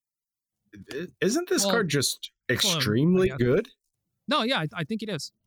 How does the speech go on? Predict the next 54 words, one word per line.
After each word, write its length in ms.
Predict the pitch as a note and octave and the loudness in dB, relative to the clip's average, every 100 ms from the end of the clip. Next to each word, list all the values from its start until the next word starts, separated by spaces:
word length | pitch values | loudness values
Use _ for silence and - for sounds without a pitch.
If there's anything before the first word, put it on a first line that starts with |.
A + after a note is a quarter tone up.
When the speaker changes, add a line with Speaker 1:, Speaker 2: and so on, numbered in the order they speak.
| - | -12
Speaker 2:
I 60 | C#3 | -2
mean, 80 | C#3+ | 0
Speaker 1:
Am, 80 | |
Speaker 2:
that's 120 | C3+ C#3+ | 2 2
Speaker 1:
am 100 | D3 | 4
I 60 | |
Speaker 2:
why, 20 | |
Speaker 1:
miss-, 280 | F3+ E3+ - | 4 2 2
like, 160 | D#3+ D3+ | 0 0
I, 120 | C#3 - - | -2 -4 -6
this 120 | A2+ | -4
Speaker 2:
that's 180 | C#3 - | -2 0
Speaker 1:
feels 200 | D#3+ D#3 | 0 2
Speaker 2:
why 80 | B3+ | 2
Speaker 1:
like 80 | A3+ | 2
Speaker 2:
I 40 | |
put 100 | B3 | 2
it 20 | |
Speaker 1:
very 60 | C4 | 2
Speaker 2:
on 80 | B3 | 2
the 60 | G3+ | 2
Speaker 1:
much, 100 | B3+ | 0
Speaker 2:
list, 180 | C4 | 0
man. 220 | F3 F3+ G#3 | -2 -2 -2
Speaker 1:
<laughs> 40 | C#3+ - - | -4 -4 -2
it 200 | D#3 D#3 | 0 0
feels 280 | F#3+ F#3 C#3 | 2 2 2
very 280 | D3 E3+ D#3 | 2 2 4
much 280 | E3+ C#3+ | 2 0
rare 380 | B2 A2+ C3+ C#3 | 0 0 2 0
or 200 | A#2+ B2 | 2 2
majestic, 600 | A#2 G#2 G2+ G#2+ - G#2 - | 2 2 0 0 -2 -6 -4
or, 380 | A2+ G#2 F#2+ G2+ | -2 0 0 -2
excuse 320 | G#2 - A2 F2 | -4 -2 -2 0
me, 220 | F#2+ F#2+ | -2 -2
mythic. 360 | A2 G2+ F#2+ - | -2 -2 -2 -2
There's 200 | G#2 G2 | -2 -2
the 60 | G2 | -2
second 300 | G2+ - F2+ | -4 -4 -8
time. 280 | F2 F2 - - - - _ | -6 -6 -8 -16 -16 -18 _
Uh, 340 | G#2 G2 F#2 D4+ | -2 2 2 0
Speaker 2:
Do 40 | |
you, 40 | D4+ _ D3 | -2 _ -8
do 120 | F#3 | -2
you 80 | C4 | 0
have 200 | C#4 B3+ G#3 - | 0 -4 -6 -4
majestic 680 | G3+ D3 F3+ G3+ B3+ A#3 F#3 | -4 -2 -2 -4 -4 -8 -4
as 180 | F#3 | -4
a 80 | F3+ | -4
thing 340 | - F3+ A3+ A3+ | -6 -6 -6 -6
in 120 | F3+ | -8
your 120 | F3+ | -2
Speaker 1:
Yep. 120 | G3+ A3 | 0 0
Speaker 2:
game? 180 | B3+ | -4